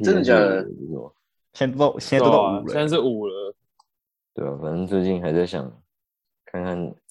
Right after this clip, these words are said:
Speaker 2: 二手平台上面有没有人在卖线。
Speaker 1: 那感觉应，应该都会有啊。
Speaker 2: 或者是直接再买，直接买一台新的，买一台P S五。
Speaker 4: 直接买一台，对啊，直接买
Speaker 1: 买一台路由器。
Speaker 2: 买一台空气清净机。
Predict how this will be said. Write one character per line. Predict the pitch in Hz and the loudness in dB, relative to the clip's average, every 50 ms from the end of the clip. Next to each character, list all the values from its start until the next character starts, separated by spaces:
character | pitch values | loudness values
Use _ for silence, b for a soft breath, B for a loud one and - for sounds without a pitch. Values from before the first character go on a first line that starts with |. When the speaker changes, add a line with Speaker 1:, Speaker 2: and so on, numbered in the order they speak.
| _ _ _ _ _ _ _ _ - | _ _ _ _ _ _ _ _ -2
Speaker 2:
二 | - 98 90 | 0 0 0
手 | - 85 71 | 2 0 -2
平 | - - 80 | -2 -2 -6
台 | 80 82 76 73 | -6 -6 -6 -6
上 | 87 82 85 | -6 -6 -4
面 | 82 78 | -4 -4
有 | 73 | -4
没 | 73 76 | -4 -4
有 | 76 65 | -6 -6
人 | 65 69 | -6 -8
在 | 73 73 | -8 -6
卖 | 73 71 71 71 | -6 -6 -8 -10
线。 | - - - 65 - - _ _ _ _ _ _ _ _ _ _ _ | -10 -10 -10 -10 -12 -12 _ _ _ _ _ _ _ _ _ _ _
Speaker 1:
那 | 165 175 151 | -4 -4 2
感 | 127 110 101 | 2 0 2
觉 | 92 101 101 98 | 2 0 0 0
应， | 85 - - 104 - - - | 0 0 -2 -4 -4 -6 -8
应 | 120 127 | -8 -4
该 | 120 120 110 | -2 -2 -2
都 | 110 117 | -2 -4
会 | 117 117 95 | -6 -6 -6
有 | 76 50 50 | -6 -8 -10
啊。 | 50 - - _ _ _ _ _ _ _ _ _ _ _ _ _ _ _ _ _ _ _ _ _ | -12 -14 -16 _ _ _ _ _ _ _ _ _ _ _ _ _ _ _ _ _ _ _ _ _
Speaker 2:
或 | - - - 107 90 85 | -8 2 4 4 4 4
者 | 85 | 4
是 | 92 98 95 92 | 2 0 0 0
直 | 85 85 82 | 0 0 0
接 | 82 85 90 | 2 2 4
再 | 87 92 90 | 4 2 2
买， | 85 73 60 - 82 | 0 -2 -4 -6 -8
直 | - - | -4 -2
接 | 90 95 | 0 0
买 | 95 85 76 82 | 0 0 -2 -2
一 | 82 | -4
台 | 85 76 | -6 -8
新 | 73 - 80 73 69 64 | -10 -8 -8 -6 -6 -4
的， | 60 58 60 - - _ _ _ _ _ _ _ _ | -4 -6 -6 -8 -14 _ _ _ _ _ _ _ _
买 | - 71 71 | -8 -6 -6
一 | 82 | -4
台 | 85 90 80 76 | -4 -2 -4 -4
P | 69 - 87 82 | -4 -2 -2 0
S | 80 120 | 2 4
五。 | |
Speaker 4:
直 | 131 135 | 4 4
接 | |
买 | 123 127 123 120 127 | 4 4 4 2 2
一 | |
台， | 123 131 123 120 117 113 117 123 123 _ _ _ _ _ - | 2 2 2 2 0 0 -2 -4 -8 _ _ _ _ _ -2
对 | 120 117 | 2 2
啊， | 113 113 110 | 2 2 2
直 | 110 131 | 2 2
接 | 139 | 2
买 | 131 127 | 2 2
Speaker 1:
买 | 107 113 | 0 0
一 | 113 | 2
台 | 117 110 | 2 2
路 | 110 120 120 113 | 2 4 2 2
由 | 107 98 98 101 | 2 2 0 0
器。 | - - - 107 101 98 - _ _ _ _ _ _ _ _ _ _ - | -2 -6 -8 -8 -8 -8 -12 _ _ _ _ _ _ _ _ _ _ -6
Speaker 2:
买 | 92 92 101 110 - | -2 2 2 4 4
一 | 139 | 4
台 | 117 95 - | 4 2 0
空 | - - 113 101 107 | 0 -2 -2 -2 0
气 | 101 123 110 | 2 2 2
清 | 98 - 110 98 95 | 2 2 0 0 2
净 | 101 101 98 92 80 | 2 2 2 0 0
机。 | 85 85 90 90 | -4 -6 -6 -8